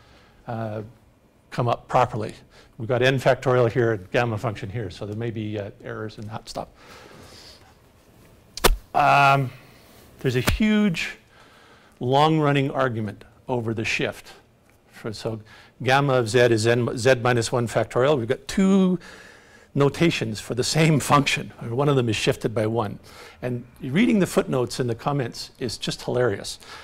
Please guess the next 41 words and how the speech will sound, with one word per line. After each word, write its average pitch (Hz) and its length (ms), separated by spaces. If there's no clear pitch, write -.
Uh, 110 500
Jeffries 135 400
and 117 100
Jeffries 120 600
say 127 180
that 113 160
this - 180
is, 120 200
this 131 120
shift - 320
by 123 140
one 123 180
is 110 100
a 110 60
minor 147 400
but 120 220
continual 127 500
nuisance. - 520
So 104 200
we'll 107 120
just 107 240
leave 131 160
it 110 80
at 104 120
that 101 240
for - 100
the 110 80
minor 113 260
continual, 110 440
but - 80
continual 113 400
nuisance. 123 320
So - 140
here 359 160
we 277 100
have 151 400
n 190 180
factorial 160 720
is 120 180
less 135 340
than 120 420